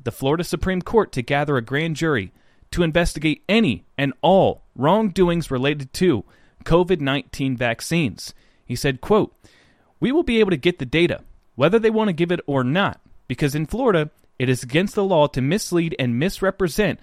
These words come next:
particularly when you're talking about the efficacy of the drug." Just recently, Florida got three point two billion through legal action against those responsible for the opioid crisis,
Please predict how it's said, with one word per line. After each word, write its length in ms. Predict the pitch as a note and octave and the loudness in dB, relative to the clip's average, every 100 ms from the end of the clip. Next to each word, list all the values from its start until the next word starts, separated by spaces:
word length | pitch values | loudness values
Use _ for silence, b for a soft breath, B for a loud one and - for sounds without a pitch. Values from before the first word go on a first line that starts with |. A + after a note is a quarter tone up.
| b b b | b b b
particularly 880 | - D#3 - D4+ - E3 B2+ A#2 G#2+ - _ _ - | -2 0 2 0 2 0 2 0 -4 -10 _ _ -4
when 160 | D3 | -2
you're 80 | D3+ | 0
talking 460 | - F#3+ F3 F3 D#3+ | 0 0 0 -2 -2
about 240 | C#3+ C3 | -2 -2
the 160 | D#3 - | -8 -2
efficacy 680 | E3 F3 E3 C3 - A#2+ G#2+ - | -2 -2 -4 -6 -4 -4 -4 -2
of 300 | B2+ A#2+ - A2 | 0 0 -4 -8
the 120 | B2 | -8
drug." 440 | A2 C#3 D#3 F2+ - _ B B B B B B B | -4 2 2 0 -6 _ B B B B B B B
Just 280 | - C#4+ - | -2 -2 0
recently, 440 | B3+ - - D3 | -2 -2 0 0
Florida 380 | C#3+ E3+ G3+ G3 | 0 0 2 2
got 340 | C3 C#3+ - | 0 0 0
three 140 | - A#3 | -2 -4
point 300 | - G3+ - | -2 -4 -4
two 340 | F3 D#3+ D#3 _ G2+ - | -2 0 -2 _ -12 2
billion 460 | B3+ D#4 F3 G2+ - - _ _ | 4 4 0 -4 -8 -20 _ _
through 200 | - A#3+ | -2 0
legal 340 | G3+ B3+ A3+ - | 0 0 0 0
action 400 | E3+ F3 - E3+ | 0 0 -2 -4
against 340 | C#3+ D#3 - | -2 -4 -2
those 220 | C#3+ D3 | -2 -2
responsible 600 | C#3+ - D#3+ D#3 D3 C#3+ | -4 -4 0 0 -2 -6
for 140 | C#3 C#3 | -4 -4
the 160 | C3 - | -4 2
opioid 520 | E3+ C4 B3+ F#3 B2+ - | 2 4 4 4 2 0
crisis, 600 | C3 A2 - B2+ C#3+ | 0 0 0 -2 -2